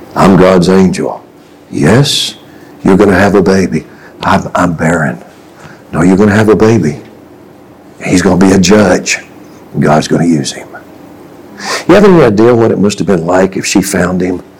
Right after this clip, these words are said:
She moved a rock, and there's the smashed skull of her boy. Can you hear her scream?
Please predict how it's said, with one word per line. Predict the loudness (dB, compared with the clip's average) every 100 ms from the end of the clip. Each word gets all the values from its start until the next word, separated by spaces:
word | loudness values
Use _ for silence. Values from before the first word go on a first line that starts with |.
| -20 -18 -18 -8
She | -2 2
moved | 4 6 4 4
a |
rock, | 2 2 2 -2 -6 -14 -18 _ -20 -12
and | -4 2
there's | 2 2
the | -2
smashed | -2 -2 -4 -4 -4 -4 -6 -10 -12 -16 -20 -20
skull | -6 -6 -4 -4 -4 -4 -8 -8 -16 -20 -20 -10
of | -8
her | -6 -6
boy. | -6 -8 -10 -12 -18 -20 -20 -20 -20 -20 -20 -20 -20 -20 -20 -20 -20 -20 -20 -10
Can | -2 4
you | 4
hear | 4 4
her | 2
scream? | 0 0 0 0 0 -4